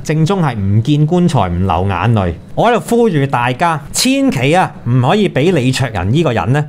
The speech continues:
能夠順利離開香港啊，一定要mon到佢實。而家呢，佢變賣佢自己嘅資產嘅呢件事呢，都係有人踢爆咗佢，先至公開咗出嚟嘅啫。其實啊，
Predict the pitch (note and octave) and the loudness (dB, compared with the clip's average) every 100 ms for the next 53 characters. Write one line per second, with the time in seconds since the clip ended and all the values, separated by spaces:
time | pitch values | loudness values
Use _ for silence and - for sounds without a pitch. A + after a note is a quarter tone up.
0 | - - E3+ G#3+ A3+ A3 G3 G3+ G3 G3 | -6 -4 -2 0 0 -2 0 2 2 2
1 | E3 C3+ E3 A3+ G#3+ G#3+ G#3+ G3 A#2+ D#3+ | 2 0 2 2 2 0 0 0 0 0
2 | C3 - - F#3+ D#3 C#3 D3 F3 E3 D#3+ | -2 -4 -6 -4 0 0 2 2 0 0
3 | C3 G#2 G#2 G#2+ F#2 - - - D#3+ E3 | 0 0 0 -2 -4 -6 -10 -2 0 2
4 | F3 B3 A#3+ B3 A#3 - F#3+ F#3+ G3+ G#3 | 2 2 2 0 -2 -2 -2 0 -2 0
5 | G3+ E3 E3 F3 D#3 E3 G3+ G3+ - G#3 | 2 2 0 -2 -2 0 2 2 2 0
6 | G#3 D3 D#3+ E3 E3 C3 A#2 A2+ A#2+ C3 | 2 0 0 0 0 0 -2 0 0 0
7 | - B3 G#3 C#3 B2+ F#2+ D#2+ - C3 A#2 | -2 -2 -2 0 0 0 -4 -4 -4 -4
8 | - A2 A2 C#3 A2+ F#2 F#2 - - - | -4 -2 0 0 0 -4 -6 -14 -16 -2
9 | A3+ E3 C#3+ C#3 - - A#3 A#3+ B3 F#3 | 0 0 -2 -4 -10 -2 0 4 2 2
10 | G#3 E3 D#3 - E2 F2 G2+ C3 C3+ - | 2 0 -2 -4 -4 -4 -2 -2 -4 -12
11 | - - D#3 G3 G#3+ F3 | -8 -4 -2 0 2 0